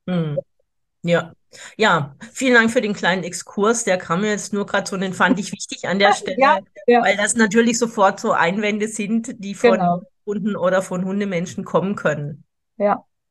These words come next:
Speaker 1: Michaela, ich find extrem spannend, dass du dieses ganze Wissen, das du in dir versammelt hast und das du gesammelt hast, in einem Online-Kurs verpacken möchtest und der Allgemeinheit zur Verfügung stellen willst.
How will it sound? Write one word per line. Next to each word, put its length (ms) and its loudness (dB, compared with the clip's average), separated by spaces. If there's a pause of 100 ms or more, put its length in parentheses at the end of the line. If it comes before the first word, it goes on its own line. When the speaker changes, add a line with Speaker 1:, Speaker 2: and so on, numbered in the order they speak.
(580)
Speaker 1:
Michaela, 300 6
ich 80 -2
find 340 -2
extrem 380 0
spannend, 500 -2
dass 180 0
du 140 -6
dieses 340 -6
ganze 360 0
Wissen, 300 0
das 220 -2
du 220 -8
in 180 -2
dir 160 2
versammelt 560 0
hast 220 -2
und 100 -2
das 160 -2
du 340 -6 (160)
gesammelt 520 -2
hast, 280 0 (340)
in 120 4
einem 140 2
Online-Kurs 1000 2
verpacken 560 -2
möchtest 680 -6
und 580 -4
der 260 4
Allgemeinheit 560 0
zur 160 -8
Verfügung 480 -4
stellen 480 0
willst. 400 -4